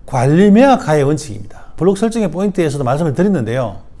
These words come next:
관리 단위를 어떻게 정할 거냐입니다. 자재, 차, 자재는 어떻게 놓을 거냐, 공정은 어디, 어디서부터 어디가 할 거냐, 제공품은 어디 놓을 거냐, 완성품은 어디 놓을 거냐. 관리를 시작하기 위해서는 이 관리 단위를 잘 정하는 것입니다.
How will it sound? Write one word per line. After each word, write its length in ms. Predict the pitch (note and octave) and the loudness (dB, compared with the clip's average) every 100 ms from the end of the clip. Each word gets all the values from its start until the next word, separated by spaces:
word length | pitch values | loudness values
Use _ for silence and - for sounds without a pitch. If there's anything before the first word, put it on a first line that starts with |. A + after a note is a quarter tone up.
| - | -4
관리 420 | D#3+ D#3 F#3+ E4 | 2 6 8 8
단위를 380 | - G3 C4 F#4 | 8 8 10 8
어떻게 260 | A#3+ D3 E3 | 6 4 2
정할 200 | C3+ C3+ | 2 2
거냐입니다. 580 | E3 B2 G2+ - - - | 0 -2 -6 -12 -18 -14
자재, 440 | - A#2+ D3 A#3 | -4 0 6 6
차, 260 | A#3 A#3+ C#3 | 6 2 0
자재는 500 | C3 C#3+ D3+ C4+ B3 | -2 0 2 2 2
어떻게 240 | C#3+ C#3+ | 2 0
놓을 180 | D3+ F3+ | 2 0
거냐, 580 | G#3 G#3+ B2 A#2+ A2 A2 - - | 0 -2 -4 -6 -10 -14 -20 -4
공정은 580 | G#3+ C#4 D4 A3+ A3 F#3 | 2 4 4 4 2 2
어디, 180 | C#3 E3+ | -2 -4
어디서부터 420 | D#3 F3 G3+ G#3+ C3+ | 0 2 2 0 -2
어디가 280 | C#3 D3+ | -2 -2
할 100 | D3+ | -4
거냐, 360 | E3+ D#3+ A2+ - - - | -4 -6 -8 -14 -20 -6
제공품은 520 | D3+ D3 G3+ A#3+ C4 | 0 2 2 4 4
어디 100 | C3+ | 2
놓을 180 | D3 D3 | 0 -2
거냐, 220 | E3+ B2 | -4 -4
완성품은 460 | C3+ D3+ F3+ A3 D#3 | -2 0 0 0 0
어디 100 | B2 | 0
놓을 160 | C3+ | -2
거냐. 380 | C#3 A#2 G#2 - - - | -4 -8 -10 -18 -20 -12
관리를 560 | - D#3 F3 G#3+ C#4+ E4 | 0 4 6 6 6 4
시작하기 560 | - F#3 B3+ G#3 A#3+ D3 | 4 6 6 6 2 2
위해서는 540 | C#3+ C3 C3 D3+ A#2 | 0 0 0 -2 -2
이 120 | F3+ | -6
관리 320 | - B2+ G3+ C4 | -2 2 4 6
단위를 420 | E3+ G3+ F4 E4+ | 6 6 6 4
잘 220 | - D3 | 2 0
정하는 240 | C3+ B2+ | 0 -2
것입니다. 460 | C3+ C3+ C#3+ A#2 A2+ | -2 -4 -8 -12 -14